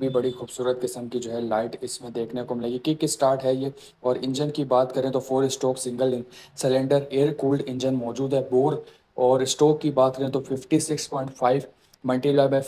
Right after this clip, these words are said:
forty nine point five का इसका bore मौजूद है। और dimension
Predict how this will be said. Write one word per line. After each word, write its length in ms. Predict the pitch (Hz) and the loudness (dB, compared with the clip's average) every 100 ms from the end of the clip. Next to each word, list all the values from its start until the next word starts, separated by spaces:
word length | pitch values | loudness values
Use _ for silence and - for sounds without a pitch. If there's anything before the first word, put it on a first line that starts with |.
| 139 | 0
forty 340 | 131 143 143 | 0 2 0
nine 220 | 127 135 | 0 -2
point 280 | 135 127 123 127 | -2 -2 0 2
five 280 | 127 135 | 2 0
का 120 | - 131 | 0 0
इसका 240 | 120 135 | 0 -2
bore 360 | 117 117 135 131 - | 0 -2 -4 -6 -6
मौजूद 400 | 117 117 131 131 | -4 -2 0 2
है। 180 | 131 - - _ - | 0 -4 -20 _ -4
और 500 | 117 117 117 117 120 | 0 2 2 0 0
dimension 680 | 117 123 135 139 143 135 | 0 0 0 0 0 -2